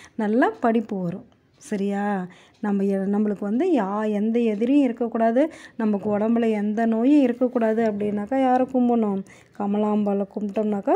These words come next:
நம்மளுக்கு எந்த விதமான தீய சக்தியுமே நம்மளுக்கு வராதாம். இந்த அம்மா எப்படி இருப்பாங்கன்னா, கா-, தலைக்கு மேலேருந்து சிவபெருமான் தலையில மட்டும்தானே பிறை இருக்கும். அதே மாதிரியே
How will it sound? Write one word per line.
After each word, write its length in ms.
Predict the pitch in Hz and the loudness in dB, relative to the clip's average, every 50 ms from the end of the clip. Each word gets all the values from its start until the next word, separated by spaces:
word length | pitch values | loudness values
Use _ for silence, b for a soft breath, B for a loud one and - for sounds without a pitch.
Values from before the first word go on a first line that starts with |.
| 466 415 339 | 2 4 4
நம்மளுக்கு 220 | 254 220 208 190 | 4 2 0 -2
எந்த 400 | - 208 196 190 196 202 196 214 | -4 -4 -4 -4 -4 -4 -4 -2
விதமான 540 | 208 208 202 214 202 208 202 208 240 311 466 B B B B B B B - | -2 -2 -2 -2 -2 -2 -2 0 0 0 -2 B B B B B B B 0
தீய 220 | 269 262 254 233 | 2 4 4 2
சக்தியுமே 520 | 233 - 190 - - - 196 180 202 262 | 0 -4 -8 -10 -8 -8 -6 -2 0 0
நம்மளுக்கு 400 | 370 415 392 349 311 285 269 226 202 185 | 2 2 4 4 4 2 0 -2 -2 -4
வராதாம். 380 | 180 185 185 180 175 180 202 - - B B B B B B | -4 -4 -4 -6 -6 -6 -8 -8 -12 B B B B B B
இந்த 200 | 226 233 233 233 | 2 4 4 4
அம்மா 200 | 233 240 247 247 | 4 4 4 4
எப்படி 300 | 240 233 214 202 233 240 | 4 2 2 2 2 2
இருப்பாங்கன்னா, 460 | 226 220 - 214 202 196 214 269 370 427 - | 0 0 -4 -6 -4 -2 -2 -2 -2 -2 -2
கா-, 200 | - 240 208 202 | -2 -2 -2 -2
தலைக்கு 420 | - - 202 202 220 233 226 - 240 | -2 -4 -2 -2 -2 -2 -2 -2 -2
மேலேருந்து 400 | 226 220 220 233 233 233 240 247 B B B B | 0 0 0 0 0 0 -2 -4 B B B B
சிவபெருமான் 680 | - - 302 311 339 320 349 349 330 311 302 285 262 | -4 0 2 4 4 6 6 6 6 6 6 6 4
தலையில 360 | 262 262 247 233 233 233 233 226 | 4 2 0 0 0 0 0 0
மட்டும்தானே 460 | 226 220 208 240 233 226 269 349 415 | 0 0 -2 -2 0 0 2 2 0
பிறை 320 | 339 - 277 247 254 247 233 | 0 0 0 2 2 2 0
இருக்கும். 380 | 214 208 185 - 196 180 170 165 - - | 0 -4 -4 -6 -6 -6 -6 -8 -12 -10
அதே 340 | 220 185 185 214 220 226 | -8 -4 -2 0 2 2
மாதிரியே 460 | 233 226 208 208 208 226 285 415 480 | 2 2 0 0 -2 -2 -2 -2 -4